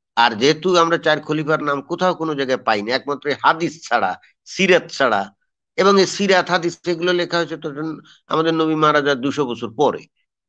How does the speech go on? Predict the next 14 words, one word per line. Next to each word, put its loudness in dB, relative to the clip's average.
এই 2
সমস্ত 0
দুইশো -2
বছর -4
পরের -2
কাহিনীর 0
মধ্যে -2
ছাড়া -2
এদের -2
কারো 0
কোথাও -2
নামও 2
পাওয়া 4
যায় 0